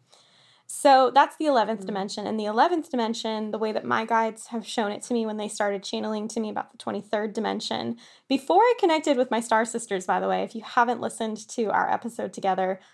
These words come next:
Speaker 1: highly recommend it because we were all channeling this simultaneously, individually.
Speaker 2: Mm.
Speaker 1: <laughs> We had never met each other before, and we were channeling this. Um, the way that they show it to me is it's like a funnel, like, kind of like a cyclone in The Wizard of Oz.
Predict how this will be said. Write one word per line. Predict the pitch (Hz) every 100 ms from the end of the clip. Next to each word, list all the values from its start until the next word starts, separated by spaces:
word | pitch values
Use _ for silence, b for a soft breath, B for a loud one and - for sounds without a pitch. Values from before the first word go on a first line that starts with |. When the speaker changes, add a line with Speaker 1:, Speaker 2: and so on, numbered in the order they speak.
| b -
Speaker 1:
highly | 302 330
recommend | 247 233 214 202 254
it | 370 370
because | 233 262 220
we | 240
were | 208 -
all | 220 233
channeling | 233 226 214 202
this | 196 196 - b b b
simultaneously, | - 330 403 330 269 214 208 226 214 208 202 233 _
individually. | 277 294 247 220 - - -
Speaker 2:
Mm. | 480 - - - - 392 -
Speaker 1:
<laughs> | - -
We | 302 262
had | 240
never | 277 302 339
met | 294 254
each | 247 233
other | 233 240
before, | 233 233 - 226
and | 240
we | 233
were | 226
channeling | 233 226 220 247 285
this. | 330 381 - - B B B B _
Um, | 240 247 233 220 226 - -
the | 262
way | 247 247
that | 277 285
they | 262
show | 254 233
it | 226
to | - 240
me | 214
is | 220
it's | 226 -
like | 220
a | 220
funnel, | - 214 226 247 -
like, | 240 -
kind | - 233
of |
like | 226 226
a |
cyclone | - - 214 - 262 254
in | 233
The |
Wizard | 226 226 208
of |
Oz. | 208 214 262 320 -